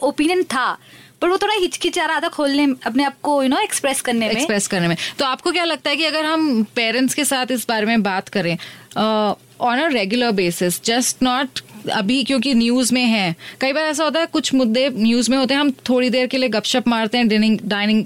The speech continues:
Speaker 2: टेबल के ऊपर
Speaker 1: हाँ,
Speaker 2: डिनर खाते
Speaker 1: हाँ।
Speaker 2: वक्त बातें होती हैं क्योंकि न्यूज़ में आ रहा है
Speaker 1: हाँ।
Speaker 2: और, अ, कई लोग चीख रहे होते हैं टीवी चैनल्स में,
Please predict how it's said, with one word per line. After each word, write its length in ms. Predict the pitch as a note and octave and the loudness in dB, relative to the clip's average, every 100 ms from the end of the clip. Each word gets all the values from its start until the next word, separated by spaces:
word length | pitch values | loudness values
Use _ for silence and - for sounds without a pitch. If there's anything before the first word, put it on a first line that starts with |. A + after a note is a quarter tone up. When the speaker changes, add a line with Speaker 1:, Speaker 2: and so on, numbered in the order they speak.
| - | 0
Speaker 2:
टेबल 280 | G#3+ G3+ G3+ | 0 0 0
के 80 | |
ऊपर 140 | G#3 G#3+ | 2 2
Speaker 1:
हाँ, 100 | G3 | 2
Speaker 2:
डिनर 240 | G#3 A3 | 2 0
खाते 260 | A3 G#3+ G#3 | 0 -2 0
Speaker 1:
हाँ। 100 | G3+ | 0
Speaker 2:
वक्त 160 | G#3 | 0
बातें 380 | F#3+ F#3 G3 G#3 | -2 -2 -2 0
होती 240 | G#3 G3 A3 | 0 0 0
हैं 80 | G#3+ | 0
क्योंकि 220 | G#3+ A3+ | 0 2
न्यूज़ 320 | G#3 G#3 A3 | 2 2 2
में 60 | A3 | 0
आ 140 | F#3 | 0
रहा 120 | F3+ | 0
है 100 | F#3+ - - | -2 -4 -8
Speaker 1:
हाँ। 180 | A3+ G#3+ | -6 -4
Speaker 2:
और, 380 | G#3 G3+ G3 F#3+ | -2 0 0 0
अ, 180 | F#3+ F#3+ - - - A3+ | 0 -2 -6 -18 -8 -2
कई 120 | A3 | 0
लोग 200 | G#3+ G#3 | 0 0
चीख 260 | A3+ A3 | 0 0
रहे 80 | A3 | 2
होते 180 | G#3 G#3 | 2 2
हैं 320 | G3+ G3 - - - - - | 2 2 0 -6 -20 -20 -6
टीवी 240 | A3+ G#3 G#3 | -2 0 0
चैनल्स 540 | G3+ G3+ F#3+ F#3+ - - - - | -2 -2 0 0 -4 -10 -8 -2
में, 220 | G3+ G3 | 0 0